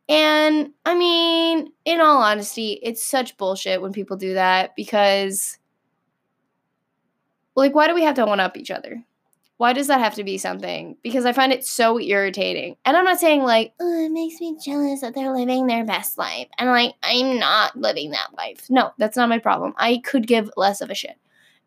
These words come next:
My point is, just because Frank went and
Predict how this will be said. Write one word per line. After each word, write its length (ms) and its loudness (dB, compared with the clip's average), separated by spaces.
My 280 2
point 320 2
is, 340 -6
just 300 2
because 600 0
Frank 600 0
went 520 0
and 480 2